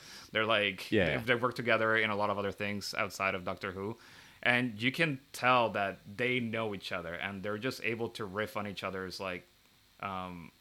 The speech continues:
Speaker 1: actions really well. And I think that they, I,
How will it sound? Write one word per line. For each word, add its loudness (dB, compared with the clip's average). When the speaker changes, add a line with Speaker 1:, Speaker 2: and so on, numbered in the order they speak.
Speaker 1:
actions -2
really -6
well. -2
And -8
I -4
think -10
that -4
they, -4
I, -4